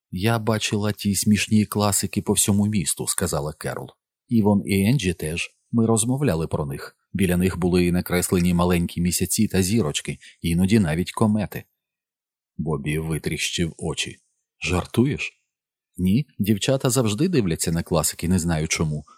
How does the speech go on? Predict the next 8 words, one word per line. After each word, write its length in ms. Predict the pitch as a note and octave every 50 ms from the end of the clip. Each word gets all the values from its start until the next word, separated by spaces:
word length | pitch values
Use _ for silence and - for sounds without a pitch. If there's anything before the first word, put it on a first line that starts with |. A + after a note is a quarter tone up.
| _ _
Стули 380 | - - - - E3+ G#2+ - -
рота, 400 | D#3 D#3 D#3+ - E3+ E3+ E3+ E3+
а 20 |
то 160 | - G#2+ G2
муха 300 | F#2 F#2 F2+ D#2 - F2+
залетить». 580 | E2 E2+ E2 D#2+ E2+ - - D#2+ D2+ - - _ _ _ _ _ _ _ _ _ _ _ _ _ _ _
Бобі 340 | - - D#2+ D2 C2+ D#2 D2+
послухався. 760 | - F2 F2 - - - C3+ - - - - - - -